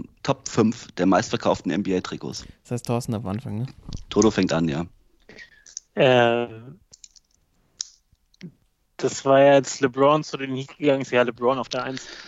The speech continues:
Speaker 1: LeBron ist auf eins, Top-Antwort, richtig. Fünfundzwanzig Punkte.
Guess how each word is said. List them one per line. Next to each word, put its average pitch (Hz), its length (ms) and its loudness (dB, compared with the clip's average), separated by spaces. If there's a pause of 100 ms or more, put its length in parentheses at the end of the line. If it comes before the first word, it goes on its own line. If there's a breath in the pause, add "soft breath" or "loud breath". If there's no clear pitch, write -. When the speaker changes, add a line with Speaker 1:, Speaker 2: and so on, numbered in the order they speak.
(120)
Speaker 1:
LeBron 110 300 4
ist 131 60 6
auf 120 100 4
eins, 120 380 2
Top-Antwort, 139 500 2
richtig. 160 340 0
Fünfundzwanzig 131 640 0
Punkte. 151 340 -2